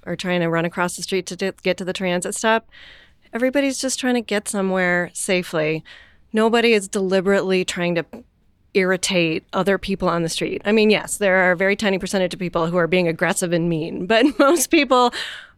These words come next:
are just trying to get somewhere. Be empathetic, slow down, yield,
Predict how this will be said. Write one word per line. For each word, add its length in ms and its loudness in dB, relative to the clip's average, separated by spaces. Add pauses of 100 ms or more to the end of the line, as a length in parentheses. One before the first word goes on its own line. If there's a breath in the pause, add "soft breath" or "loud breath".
(180)
are 120 0
just 280 -4
trying 180 -2
to 60 -4
get 200 -8
somewhere. 440 -8 (500 soft breath)
Be 160 4
empathetic, 800 -2 (580)
slow 320 -4
down, 500 -6 (360)
yield, 580 0